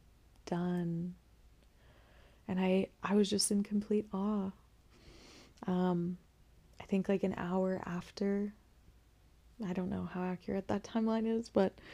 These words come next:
um, Aviana came, and at the beginning of my labor, I was like, "I need a chocolate croissant." <laughs> So she brought me a chocolate croissant, and again, this was, like, it was probably, like, five P M by the time that she, she got here.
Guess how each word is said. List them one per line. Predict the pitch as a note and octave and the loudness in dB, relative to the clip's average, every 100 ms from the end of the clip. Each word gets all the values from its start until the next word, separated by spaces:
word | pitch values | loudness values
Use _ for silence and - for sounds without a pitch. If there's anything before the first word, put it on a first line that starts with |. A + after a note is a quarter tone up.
| - - - - | -18 -18 -18 2
um, | G3 F#3+ F#3 F#3+ G#3 - - - - - - - | 8 8 8 4 0 -4 -20 -20 -20 -18 -18 4
Aviana | G3+ F#3+ F#3 F#3 F#3 | 6 6 4 2 0
came, | - F3+ F3+ F3+ F3+ F#3 - - - - - - | -2 0 2 0 -2 -6 -16 -20 -20 -20 -14 0
and | F#3 F#3 F#3 | 2 4 2
at | G3 | 4
the | G3+ | 6
beginning | F#3 E3+ E3+ | 6 6 6
of | G3 | 4
my | G3+ | 4
labor, | G#3 A3 A#3 | 4 4 6
I | |
was | F#3+ F3 | 4 4
like, | E3 | 2
"I | - E3 | 4 6
need | E3 E3 | 8 8
a | D#3+ - | 6 0
chocolate | - E3 E3 F3 D#3+ | 4 4 6 4 4
croissant." | - E3 - D#3 E3 D#3 - - | 2 2 2 4 4 0 -6 2
<laughs> | A#3 A#3+ - - - - - D#4+ F4 - - - - | 4 4 0 -20 -20 -20 -4 -4 -4 -12 -14 -16 -12
So | - - F#3+ F#3 | 2 8 10 10
she | - G3 | 6 2
brought | G#3 G#3 | 4 4
me | G#3 A3 | 4 0
a | |
chocolate | G#3+ G3+ - - | 0 -2 0 -2
croissant, | G#3 - F3+ F#3 - - - | 0 2 4 2 -2 -14 -4
and | G3+ | 2
again, | F#3+ F#3 | 6 6
this | F#3 - | 6 4
was, | G3+ | 6
like, | F#3+ - | 6 6
it | |
was | G3 - - - - - | 2 2 -8 -20 -20 0
probably, | A3+ G#3 | 4 8
like, | G3+ G3 | 6 4
five | - E3+ E3 - | 2 4 4 0
P | F3 E3 | 2 2
M | D#3 D#3+ | 2 2
by | D#3+ | 2
the | E3+ | 2
time | F3 E3+ E3 | 0 -2 -2
that | F3 | -2
she, | - - - - | -2 0 0 0
she | - F3+ | -2 0
got | E3 D#3+ | 0 0
here. | - F3 F3+ F#3 | 0 0 2 -2